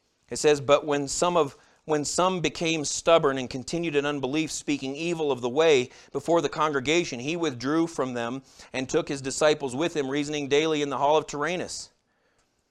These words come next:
This continued for two years,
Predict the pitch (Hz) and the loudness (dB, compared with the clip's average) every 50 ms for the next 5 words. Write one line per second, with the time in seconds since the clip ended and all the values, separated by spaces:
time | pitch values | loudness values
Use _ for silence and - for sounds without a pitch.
0 | _ _ _ _ _ - 147 175 170 - - 190 190 170 - 180 185 185 185 180 | _ _ _ _ _ -2 0 0 0 0 -2 -2 -2 0 0 0 2 2 0 -2
1 | 151 - - 160 135 - - - 196 190 190 190 185 170 175 180 185 180 170 156 | -4 -4 -6 -6 -6 -6 -6 -4 -2 -2 -2 -2 -4 -4 -4 -2 0 0 0 0
2 | 127 107 98 - - - - - | 0 -2 -4 -8 -10 -10 -10 -12